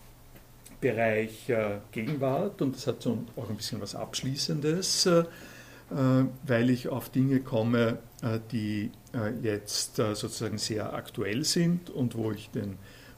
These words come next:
Bogen doch jetzt, äh, äh, ganz spannen möchte von dem, womit ich begonnen habe. Erinnern Sie sich, äh,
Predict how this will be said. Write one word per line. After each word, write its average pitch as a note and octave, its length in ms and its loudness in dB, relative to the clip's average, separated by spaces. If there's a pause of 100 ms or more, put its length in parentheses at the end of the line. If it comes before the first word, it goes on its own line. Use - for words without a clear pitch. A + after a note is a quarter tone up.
Bogen C3 520 2
doch - 220 -2
jetzt, - 400 -2
äh, A2 200 4
äh, - 20 -2 (920)
ganz A2+ 240 -2
spannen C3+ 540 0
möchte B2 580 4 (380)
von A#2 180 0
dem, A2+ 240 4
womit A2+ 240 2
ich G2+ 100 -10
begonnen B2 520 0
habe. B2 400 4
Erinnern A2+ 380 0
Sie A#2 160 -2
sich, - 180 -8
äh, A#2 260 -2